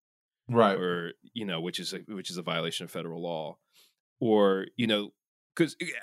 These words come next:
Speaker 2: and, you know, law, a lot of law is, like, intent, right? Like, like, did you make a mistake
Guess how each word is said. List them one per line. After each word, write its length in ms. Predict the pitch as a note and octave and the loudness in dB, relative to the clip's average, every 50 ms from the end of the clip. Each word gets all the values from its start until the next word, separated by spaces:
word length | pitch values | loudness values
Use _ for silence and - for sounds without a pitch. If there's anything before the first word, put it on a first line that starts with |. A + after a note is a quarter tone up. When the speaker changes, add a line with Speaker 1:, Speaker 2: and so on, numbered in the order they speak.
| D3 D#3 F3+ | 4 8 10
Speaker 2:
and, 120 | F#3+ G3+ | 12 12
you 140 | A3+ G#3+ A3 | 12 12 12
know, 100 | G3 D#3 | 12 12
law, 280 | D3 E3 E3 D#3+ C#3+ | 12 12 12 12 12
a 20 | D3 | 12
lot 160 | E3+ F3+ D#3+ | 12 12 12
of 40 | C#3 | 12
law 160 | C3+ C3 B2 | 12 12 12
is, 100 | A#2+ A#2+ | 10 10
like, 120 | A#2 G#2 - | 6 2 0
intent, 400 | G2+ G2 G2+ - B2 F#2 D#2+ - | -2 -6 -4 0 0 0 0 -2
right? 200 | - F2+ F#2 F2+ | -4 -4 -4 -2
Like, 160 | F#2 F#2 F#2+ _ _ _ _ F#2+ | -4 -6 -8 _ _ _ _ -10
like, 260 | G2+ F#2 F2 _ _ _ - | -8 -8 -8 _ _ _ -4
did 180 | B2+ A#2+ - | -4 -2 0
you 80 | B2 B2 | 2 4
make 200 | B2+ B2+ A#2 - | 4 4 6 4
a 60 | A2 | 4
mistake 680 | G#2+ G2+ - - - A#2+ A2+ B2 C#3 C#3+ - - - | 2 2 0 2 6 8 8 8 6 2 -2 -10 -20